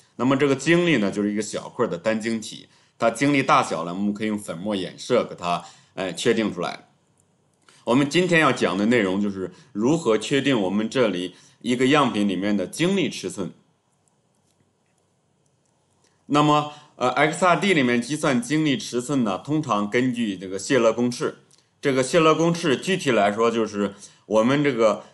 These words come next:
晶粒尺寸引起这个线形的展宽与晶粒尺寸的成反比。也就是说，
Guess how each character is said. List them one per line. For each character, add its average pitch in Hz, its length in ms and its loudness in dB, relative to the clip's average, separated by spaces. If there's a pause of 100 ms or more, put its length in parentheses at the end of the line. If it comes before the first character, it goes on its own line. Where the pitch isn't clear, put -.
(220)
晶 170 300 0
粒 143 140 2
尺 - 260 -4
寸 165 240 0
引 101 240 0
起 147 180 -4
这 104 120 -2
个 101 40 -4
线 131 320 0
形 101 200 -6
的 117 100 -2
展 - 300 -4
宽 117 420 -2 (240)
与 120 160 0
晶 147 260 2
粒 139 140 2
尺 139 260 -4
寸 135 280 0
的 62 760 -4
成 117 160 -4
反 110 300 0
比。 104 220 -4 (640)
也 120 160 2
就 151 140 2
是 143 80 2
说， 143 320 2